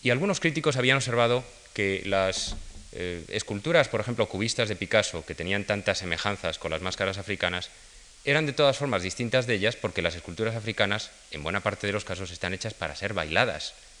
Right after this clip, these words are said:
para ser llevadas en el curso de un ritual. De modo que con sus managers, en cierto sentido,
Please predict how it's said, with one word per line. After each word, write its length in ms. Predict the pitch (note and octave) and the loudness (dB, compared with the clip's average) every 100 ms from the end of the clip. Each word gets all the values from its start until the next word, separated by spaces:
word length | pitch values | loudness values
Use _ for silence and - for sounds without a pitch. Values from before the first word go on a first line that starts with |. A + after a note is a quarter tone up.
| - | -4
para 160 | E2+ | -4
ser 140 | G2 G2+ | -2 -2
llevadas 380 | F#2 G2 G2 | 0 0 0
en 80 | F#2+ | -4
el 60 | F2 | -6
curso 260 | G2 - | -6 -4
de 60 | F#2 | -4
un 80 | F#2 | -4
ritual. 440 | F#2 - D2+ D2 B1+ - - - - - - - - - - - - - - - | -6 -6 -6 -6 -10 -20 -20 -20 -20 -20 -20 -20 -20 -20 -20 -20 -20 -20 -20 -12
De 340 | G#2+ G#2+ B2 B2 | -8 6 8 8
modo 360 | E3 D#3+ B2+ | 4 2 2
que 340 | B2+ A2+ G#2+ - - - - | 2 2 2 -4 -16 -14 2
con 500 | A#2 A2+ A2+ A2 G2+ | 6 6 4 0 -2
sus 220 | - G#2 | -4 0
managers, 480 | C#3 C3 F#2+ F#2 - - - - | 0 0 0 0 -2 -18 -20 -12
en 80 | G2+ | -6
cierto 220 | C#3 C#3+ | -2 -2
sentido, 500 | B2+ A#2 A#2+ A#2+ | -2 -2 2 4